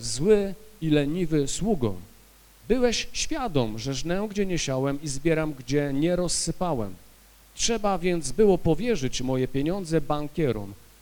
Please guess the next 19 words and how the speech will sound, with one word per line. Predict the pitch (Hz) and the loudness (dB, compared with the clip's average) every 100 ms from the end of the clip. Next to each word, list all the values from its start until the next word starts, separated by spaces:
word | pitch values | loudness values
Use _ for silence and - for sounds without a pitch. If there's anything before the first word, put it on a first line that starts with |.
| - | -8
a | 131 | 0
ja | 165 208 | 0 0
po | - | -2
przyjeździe | - 165 156 120 - 127 - - - - - - - _ - | -2 0 2 0 -2 -4 -4 -12 -20 -20 -20 -20 -20 _ -6
odebrałbym | 143 190 185 175 143 151 143 | -4 -2 2 4 4 4 2
je | 135 135 | -2 -4
z | 110 | -8
zyskiem. | 117 110 165 - 104 92 87 - - - - - 120 | -8 -4 -4 -4 -6 -12 -14 -20 -20 -20 -20 -18 -8
Zabierzcie | 113 160 165 208 - 117 | -2 -2 0 -2 -2 -4
mu | 107 107 | -4 -4
ten | 92 | -4
talent | 107 123 139 143 135 | -2 -2 0 -4 -6
i | |
dajcie | 135 139 - 131 | -2 -2 -2 -4
temu, | - 160 190 202 | -4 -4 -4 -6
który | - 160 156 | -2 0 0
ma | 151 147 131 - - 110 | 0 -2 -6 -12 -14 -4
dziesięć | 180 - 107 98 | -2 -2 -6 -8
talentów. | 104 101 98 95 | -8 -8 -8 -12